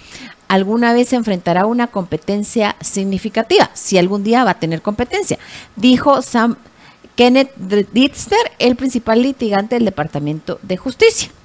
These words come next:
En las próximas diez semanas, abogados federales y fiscales generales estatales tratarán de demostrar que Google manipuló el mercado a su favor al hacer que su motor de búsqueda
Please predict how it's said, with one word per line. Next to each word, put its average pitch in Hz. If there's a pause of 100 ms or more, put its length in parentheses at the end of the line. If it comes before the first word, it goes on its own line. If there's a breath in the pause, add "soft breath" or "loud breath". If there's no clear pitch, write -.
(460 loud breath)
En 269
las 254
próximas 262
diez 247
semanas, 254
abogados 226
federales 220
y 262
fiscales 247
generales 202
estatales 208 (400 loud breath)
tratarán 254
de 302
demostrar 269
que 262
Google 277
manipuló 233
el 277
mercado 240
a 269
su 247
favor 202
al 202
hacer 240
que 277
su 233
motor 214
de 233
búsqueda 277